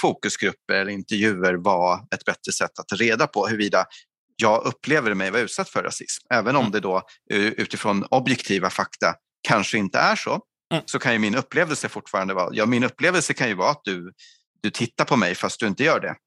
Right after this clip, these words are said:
Speaker 1: Du stirrar på mig och tänker att jag är dum i huvudet. Det är min upplevelse.
Speaker 2: Ja, så,
Speaker 1: Och det
Speaker 2: det,
Speaker 1: kan
Speaker 2: det,
Speaker 1: ju,
Speaker 2: det,
Speaker 1: det kan
Speaker 2: det
Speaker 1: man ju
Speaker 2: är
Speaker 1: behöva
Speaker 2: dess-
Speaker 1: prata om, liksom. Det, det,
Speaker 2: Precis,
Speaker 1: det kommer
Speaker 2: det är
Speaker 1: inte
Speaker 2: ju,
Speaker 1: fram
Speaker 2: det är
Speaker 1: i någon
Speaker 2: någonting, det
Speaker 1: statistik.
Speaker 2: Nej, det kan ju vara ett bra verktyg när du har ett bolag med hundra personer, liksom.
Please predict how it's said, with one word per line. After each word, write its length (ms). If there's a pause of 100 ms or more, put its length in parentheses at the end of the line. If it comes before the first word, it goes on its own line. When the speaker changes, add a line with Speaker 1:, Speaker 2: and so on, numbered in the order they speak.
(120)
Speaker 1:
Du 60
stirrar 300
på 120
mig 340
och 280
tänker 280
att 80
jag 80
är 40
dum 180
i 40
huvudet. 200 (480)
Det 60
är 40
min 140
upplevelse. 520 (160)
Speaker 2:
Ja, 260
så, 260
Speaker 1:
Och 140
det 60
Speaker 2:
det, 80
Speaker 1:
kan 100
Speaker 2:
det, 60
Speaker 1:
ju, 180
Speaker 2:
det, 140
Speaker 1:
det 60
kan 80
Speaker 2:
det 120
Speaker 1:
man 80
ju 40
Speaker 2:
är 40
Speaker 1:
behöva 220
Speaker 2:
dess- 60
Speaker 1:
prata 340
om, 120
liksom. 320 (120)
Det, 220
det, 60
Speaker 2:
Precis, 400
Speaker 1:
det 60
kommer 180
Speaker 2:
det 60
är 20
Speaker 1:
inte 120
Speaker 2:
ju, 40
Speaker 1:
fram 100
Speaker 2:
det 60
är 20
Speaker 1:
i 40
någon 40
Speaker 2:
någonting, 280
det 60
Speaker 1:
statistik. 460 (160)
Speaker 2:
Nej, 540
det 100
kan 340
ju 80
vara 260
ett 160
bra 280
verktyg 560
när 100
du 60
har 220
ett 160
bolag 580
med 120
hundra 360
personer, 580 (440)
liksom. 220